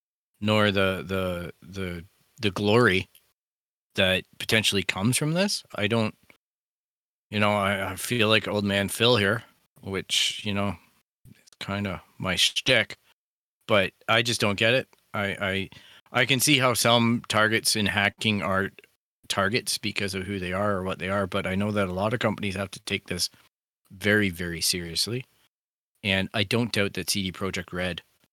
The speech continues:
was taking those steps, but all it takes is one employee to open the wrong email or click the wrong link, and exploits happen. It's a really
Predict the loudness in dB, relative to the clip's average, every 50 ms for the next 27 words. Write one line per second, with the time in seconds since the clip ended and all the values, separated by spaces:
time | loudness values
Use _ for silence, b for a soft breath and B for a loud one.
0 | _ _ _ _ _ _ -14 -8 -6 -6 -4 0 0 0 0 0 -2 -4 -2 -2
1 | -2 0 0 -2 -2 -2 -4 -6 -4 -4 -2 0 0 0 0 -2 -2 -2 -2 -2
2 | -2 -2 -4 -6 -4 -4 -2 -2 -2 0 -2 -4 -4 -4 -2 -2 -2 -2 -2 -2
3 | -4 -4 -4 -6 -6 -6 -8 -10 -6 -4 -2 -2 -2 -2 -2 -2 -2 -4 -4 -6
4 | -6 -4 -2 0 0 0 0 -2 -2 -2 0 2 2 2 2 2 0 0 -4 B
5 | B B B _ _ _ _ _ _ _ _ _ -6 -6 -4 -2 0 0 0 0
6 | 0 0 2 4 4 4 4 2 0 2 2 2 2 2 -2 -6 -8 B B B
7 | B B -8 -6 -4 -2 -2 -2 -2 -2 -4 -4 -4 -2 -2 -2 -2 -2 -6 -4
8 | -4 -2 -2 0 0 0 0 0 -2 -4 -6 -10 -10 -12 _ _ _ _ -14 -10
9 | -10 -4 0 2 2 2 2 0 -4 -8 -10 -8 -4 -2 0 0 0 0 -2 -4
10 | -6